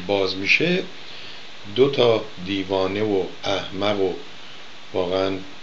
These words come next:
چی بگیم، یکی روز شنبه در، اه، تگزاس، الپاسو تگزاس، و یکی هم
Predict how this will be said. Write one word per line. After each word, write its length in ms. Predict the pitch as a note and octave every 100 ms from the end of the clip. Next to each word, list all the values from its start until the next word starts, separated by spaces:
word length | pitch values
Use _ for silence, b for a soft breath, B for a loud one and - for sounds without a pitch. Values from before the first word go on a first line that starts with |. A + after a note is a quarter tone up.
| -
چی 180 | - -
بگیم، 360 | G#2+ F2 D#2+ D2+ - - B B B B - G#2
یکی 360 | A#2 - G2
روز 260 | F#2 A2 G#2
شنبه 800 | F#2 - F#2+ F#2+ F#2+ B2+ C#3+ D3
در، 420 | A#2 A#2 A2+ A2+
اه، 60 | - - - - - - - - - F2+ F2+ E2+ E2 - - -
تگزاس، 720 | G2 F2 G2+ A2 A2+ - - -
الپاسو 640 | F#2+ F2 F#2 F2 A#2 G#2
تگزاس، 800 | - F#2 F2 G2+ C#3 D#3 D3 - -
و 320 | G#2+ G#2+ G#2
یکی 400 | G#2+ A2+ A#2 B2+
هم 340 | A#2 A#2+ A#2